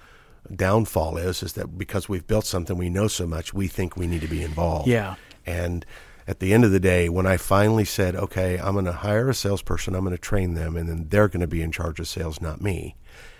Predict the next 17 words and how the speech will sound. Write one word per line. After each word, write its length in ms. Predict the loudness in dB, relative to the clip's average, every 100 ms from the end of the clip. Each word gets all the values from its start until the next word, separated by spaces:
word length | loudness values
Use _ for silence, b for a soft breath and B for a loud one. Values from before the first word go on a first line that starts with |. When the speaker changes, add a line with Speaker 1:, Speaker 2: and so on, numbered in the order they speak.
| B
Speaker 1:
And 120 | -4 0
I'm 80 |
gonna 140 | 2 2
be 120 | 2
in 100 | 2
charge 340 | 0 0 0 -2
of 200 | -6 -8 b b b b -2
running 320 | -2 0 -4
the 80 | -6
company 560 | -4 0 2 0 -2
and 100 | -4 -4
having 340 | -2 -2 -4
the 80 | -2
vision 420 | 0 0 0 -4
and, 300 | -4 -6 -8
and 240 | -10 -10 -6
giving 380 | -4 -2 -4